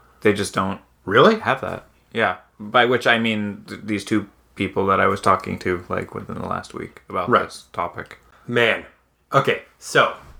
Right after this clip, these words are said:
Speaker 2: being afraid of specifically that miniseries of
Speaker 1: Mm.
Speaker 2: It that was on T V that had Harry Anderson from Night Court in it.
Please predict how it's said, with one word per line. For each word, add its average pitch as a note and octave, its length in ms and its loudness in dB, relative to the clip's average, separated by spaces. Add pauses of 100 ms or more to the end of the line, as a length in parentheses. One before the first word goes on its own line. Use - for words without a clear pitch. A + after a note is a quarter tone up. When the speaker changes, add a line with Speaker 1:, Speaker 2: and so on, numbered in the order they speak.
(460)
Speaker 2:
being E3+ 300 4
afraid C#3 420 6
of A#2+ 240 4
specifically A#2+ 960 2 (240)
that G#2 280 2
miniseries C3 840 2 (220)
of A2 180 2
Speaker 1:
Mm. A2 100 -2
Speaker 2:
It C3 320 0
that A2 140 4
was G#2+ 140 2
on A2+ 160 4
T A#2 120 -6
V A2 280 0
that G#2+ 100 4
had G#2 200 2
Harry G#2+ 280 4
Anderson C3 380 -2
from G#2+ 160 -4
Night F#2 200 -2
Court B2 220 2
in D3 100 -2
it. E3+ 140 -10